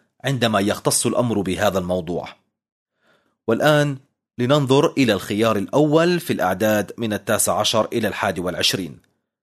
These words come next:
فهناك كنزان. كنزان. وسوف أقرأ الجزء الأول من العدد التاسع عشر والجزء الأول من العدد العشرين. وسوف نذكر المبدأ في هذا الصباح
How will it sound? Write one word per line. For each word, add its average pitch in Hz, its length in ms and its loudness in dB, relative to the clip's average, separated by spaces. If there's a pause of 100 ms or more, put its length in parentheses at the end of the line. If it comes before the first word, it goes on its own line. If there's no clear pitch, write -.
(180)
فهناك 170 500 2
كنزان. 123 480 2 (720)
كنزان. 104 460 -2 (640)
وسوف - 320 0
أقرأ 117 360 2
الجزء 110 300 -2
الأول 127 460 2
من 98 180 -4
العدد 113 420 0
التاسع 98 480 0
عشر 110 380 0 (200)
والجزء 120 400 2
الأول 117 540 2
من 113 200 -2
العدد 104 420 0
العشرين. 85 500 -4 (640)
وسوف 190 420 2
نذكر 156 580 4
المبدأ 123 580 2
في 104 360 -2
هذا 101 260 0
الصباح 120 680 2